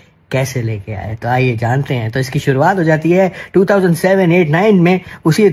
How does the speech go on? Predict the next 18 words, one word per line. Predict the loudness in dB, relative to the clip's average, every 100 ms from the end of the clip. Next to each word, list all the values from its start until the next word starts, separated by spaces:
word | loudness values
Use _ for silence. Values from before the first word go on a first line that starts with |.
| 0
साल | -12 -4 -2
के | 0 0
दौरान | 0 0 0
में | 0 -2 -6 -14 -4
जब | -2
ये | 0 2 2
यूके | 2 2 0 2 2
में |
मिलते | 4 2 0 0
हैं | 2
हमारे | 0 0 -2 -4
six | -2 -2 -2 -12 -6
times | -2 2 4 2 -2 -18 -4
Mister | -2 0 0
Olympia | 0 0 0 -2
Dorian | -2 -2 -2 0 -2 -2 -4
Yates | -6 -6
से। | -10